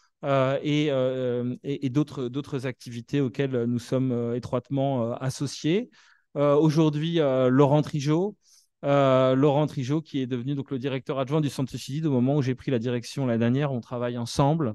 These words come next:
euh, et, et, euh, et c'est vraiment un plaisir quotidien. Euh, ce qui est intéressant aussi, tu l'as rappelé, c'est que nous formons un pôle, euh, un pôle relations internationales dans cet espace qui est non loin de,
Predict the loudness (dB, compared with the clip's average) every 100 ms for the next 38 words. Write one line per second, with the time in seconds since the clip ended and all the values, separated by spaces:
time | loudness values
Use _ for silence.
0 | _ _ _ _ _ -2 2 4 2 2
1 | 0 0 -4 -2 0 0 0 0 0 0
2 | -4 -4 -2 0 2 2 0 0 -2 -2
3 | -4 -2 -2 -4 -4 -4 -4 _ _ _
4 | _ -10 -6 -6 0 2 2 0 0 -2
5 | -2 -8 -10 -12 -6 -6 -6 -6 -4 -4
6 | -6 _ _ -6 -6 -2 -2 -2 -6 -6
7 | -6 -4 -2 -2 -4 -4 -2 -2 -4 -6
8 | -8 -8 -12 -14 -16 -10 -8 -6 -6 -6
9 | -8 -10 -8 -8 -4 -4 0 -2 -2 -8
10 | -12 -12 -14 -14 -8 -8 -8 -12 -10 -8
11 | -8 -6 -8 -8 -8 -10 -12